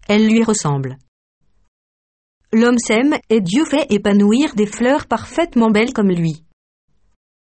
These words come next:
La main de l'homme a écrit la Bible, mais la Bible est l'œuvre de Dieu. En général,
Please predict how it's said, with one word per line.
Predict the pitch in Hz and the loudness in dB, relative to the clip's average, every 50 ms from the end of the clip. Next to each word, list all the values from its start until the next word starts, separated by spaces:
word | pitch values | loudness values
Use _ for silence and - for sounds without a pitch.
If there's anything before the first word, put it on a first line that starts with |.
| _ _ _ _ _ _ _ _ _ | _ _ _ _ _ _ _ _ _
La | 202 202 208 | 0 2 2
main | 220 226 247 | 2 2 2
de | 240 226 | 2 2
l'homme | 220 214 220 254 | 2 2 2 2
a | 254 226 | 2 2
écrit | 220 214 - - 226 | 0 -2 -2 -2 0
la | 208 202 190 | 0 0 0
Bible, | 190 208 233 247 294 311 302 - _ _ _ | 0 0 0 0 0 -2 -4 -6 _ _ _
mais | 208 220 226 | 2 2 4
la | 233 233 | 4 2
Bible | 220 208 240 311 330 214 196 202 | 2 2 2 2 2 2 2 2
est | 202 | 2
l'œuvre | 196 185 196 202 233 247 | 2 2 0 0 0 -2
de | 208 208 214 | 0 0 -2
Dieu. | 170 151 147 139 - - _ _ _ _ _ _ _ _ _ _ _ _ _ _ _ _ _ _ _ _ _ _ _ _ _ _ _ _ _ _ _ | -2 -4 -6 -6 -6 -8 _ _ _ _ _ _ _ _ _ _ _ _ _ _ _ _ _ _ _ _ _ _ _ _ _ _ _ _ _ _ _
En | 208 220 226 | 0 2 2
général, | 214 208 247 269 247 233 226 208 202 214 247 285 294 | 2 2 2 2 2 2 2 0 0 2 0 0 -2